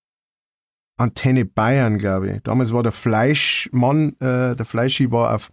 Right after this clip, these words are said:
bei Antenne Bayern und die hatten am Freitag immer so ein Format gehabt, irgendwie so für jüngere Musik oder irgend sowas, ne? Und, äh, da konnte man Demos hinschicken und da haben wir mit unserer Band eine Demo hingeschickt und sie haben's gespielt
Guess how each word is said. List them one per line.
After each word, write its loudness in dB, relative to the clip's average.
bei 0
Antenne 0
Bayern 0
und -2
die 0
hatten 0
am 0
Freitag -2
immer 2
so -2
ein 0
Format 2
gehabt, -2
irgendwie 2
so 0
für 0
jüngere 4
Musik 0
oder -2
irgend 0
sowas, -4
ne? -2
Und, -4
äh, -8
da -2
konnte 2
man 2
Demos 2
hinschicken 0
und -4
da 2
haben 4
wir 4
mit 0
unserer 0
Band 0
eine -2
Demo 2
hingeschickt -4
und 0
sie 0
haben's 0
gespielt -2